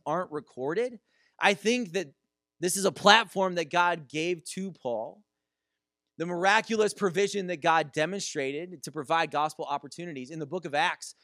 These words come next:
The reason why miracles are done in the book of Acts is always to accompany a presentation of the gospel.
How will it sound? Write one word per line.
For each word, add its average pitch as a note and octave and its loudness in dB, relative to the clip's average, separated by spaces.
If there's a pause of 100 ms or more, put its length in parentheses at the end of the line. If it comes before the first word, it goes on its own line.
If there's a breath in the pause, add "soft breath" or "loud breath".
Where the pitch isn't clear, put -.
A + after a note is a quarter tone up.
(160 soft breath)
The F#3 2
reason F#3 0
why F#3 2
miracles F#3+ -2
are F3 -6
done F3 -2
in E3+ -10
the D#3+ -6
book E3+ -6
of D3+ -8
Acts E3 2
is D3 -12
always F#3 0
to E3+ -4
accompany D3 -8
a B2+ -10
presentation B2+ -10
of A2 -14
the A2 -14
gospel. F#2+ -18